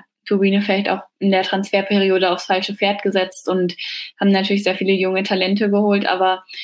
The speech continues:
teilweise wer-, merkte man dann schon, dass die Erfahrung einfach auch fehlt.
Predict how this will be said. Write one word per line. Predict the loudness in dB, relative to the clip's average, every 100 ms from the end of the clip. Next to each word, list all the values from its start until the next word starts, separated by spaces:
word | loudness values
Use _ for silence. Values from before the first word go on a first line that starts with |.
| -18 -4
teilweise | 0 0 2
wer-, | 0 0 0
merkte | 0 2
man | 2 2
dann | 2
schon, | 2 0
dass | 0 0
die | 0 2
Erfahrung | 0 0 0 2
einfach | -2 -4 -6
auch | -6 -4
fehlt. | -2 -2